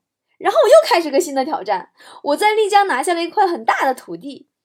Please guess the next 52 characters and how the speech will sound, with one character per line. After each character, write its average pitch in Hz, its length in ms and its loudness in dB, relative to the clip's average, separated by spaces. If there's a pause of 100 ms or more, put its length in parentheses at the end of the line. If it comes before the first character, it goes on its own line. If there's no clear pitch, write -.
(100)
我 233 100 -2
从 349 160 -6
挖 392 160 4
地 381 160 2
基 339 160 -4
开 302 220 -4
始， - 320 -14 (180)
我 262 140 -6
建 381 240 0
造 330 240 4
一 277 80 -8
座 320 300 -2 (400)
云 381 200 2
南 427 240 2
最 494 300 0
美 247 180 -4
最 381 220 -4
大 359 260 -2
的 240 320 0
众 415 180 0
筹 247 220 -8
的 311 120 -2
网 233 200 -2
红 240 180 -10
客 339 160 -4
栈、 349 260 -6
网 202 140 -2
红 277 200 -10
店， 339 240 -4 (160)
总 240 120 -14
投 277 200 -4
资 381 180 -4
四 427 240 -6
千 214 240 -12
万。 185 200 -12 (1200)
我 320 120 2
要 427 160 8
在 494 160 2
那 453 100 0
块 440 160 2
空 427 300 -4
地 349 160 0
上 302 180 -4
造 381 140 0
出 381 100 -4
一 381 60 0
个 403 160 -2
梦 427 400 -2
来， 170 220 -12 (400)
有 330 180 2
泳 269 200 2
池， 226 460 -6